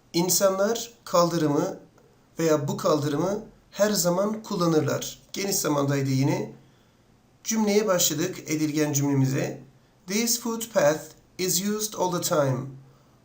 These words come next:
Bu kaldırım her zaman kullanılır. You veya one ile başlayan ifadelerde de yine by diyerek belirtmiyoruz. Gerek yok. You should check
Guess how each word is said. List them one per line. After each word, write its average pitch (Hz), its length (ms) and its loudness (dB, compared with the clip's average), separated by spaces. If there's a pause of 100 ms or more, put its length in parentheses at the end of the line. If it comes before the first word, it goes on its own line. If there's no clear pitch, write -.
(120)
Bu 226 140 -6
kaldırım 196 640 0
her 208 120 2
zaman 180 520 0
kullanılır. 156 720 0 (1900)
You 214 500 2
veya 185 400 6
one 196 500 0
ile 156 260 0
başlayan 170 420 0
ifadelerde 170 680 0
de 202 300 -4 (640)
yine 170 440 2
by 185 400 4
diyerek 175 360 -2
belirtmiyoruz. 147 840 -2 (220)
Gerek 175 400 -6
yok. 139 380 -4 (960)
You 214 160 -2
should - 220 2
check 220 420 2